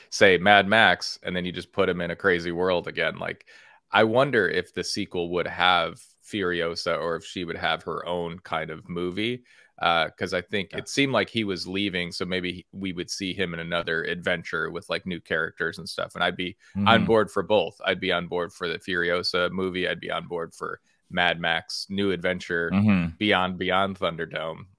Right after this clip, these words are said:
Speaker 1: I would
Speaker 2: Yeah.
Speaker 1: check that out.
Speaker 2: And I wanted to jump in, that, and that was a big thing. You gotta remember, it took years for George Miller just to even make this movie, but it was such a big hit, and I think you were trying to jump on it. But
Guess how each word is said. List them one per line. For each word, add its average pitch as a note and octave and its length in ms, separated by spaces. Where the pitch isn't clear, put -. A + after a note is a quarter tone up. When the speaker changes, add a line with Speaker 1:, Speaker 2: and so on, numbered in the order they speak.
Speaker 1:
I E2+ 40
would G#2+ 100
Speaker 2:
Yeah. A2 240
Speaker 1:
check - 120
that D#2+ 100
out. E2 280
Speaker 2:
And B2+ 120
I B2+ 100
wanted C#3 440
to B2 80
jump A#2 360
in, G2 380
that, G2 200
and A2 120
that B2 80
was A#2 120
a A2 40
big G2+ 220
thing. A#2+ 140
You A2 100
gotta D3+ 120
remember, D3 160
it A#2+ 60
took B2 200
years B2 260
for G#2+ 100
George G#2 320
Miller G#2 220
just G2 240
to G#2+ 60
even G2 220
make E2 240
this G2 240
movie, E2 280
but F2 100
it E2 40
was D#2 120
such C3 200
a A2 40
big G2 300
hit, G2+ 260
and F2 100
I F2 60
think G2+ 260
you G#2+ 80
were E2+ 60
trying G2+ 400
to E2 60
jump G#2 240
on G2 180
it. E2+ 100
But F2 160